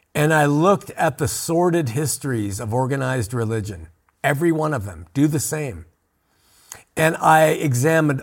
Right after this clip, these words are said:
all their doctrines and their practices and their claims and their false authority, and I was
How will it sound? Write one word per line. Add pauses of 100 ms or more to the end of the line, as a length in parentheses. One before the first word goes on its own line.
(120)
all
their
doctrines
and
their
practices
and
their
claims
and
their
false
authority, (460)
and
I
was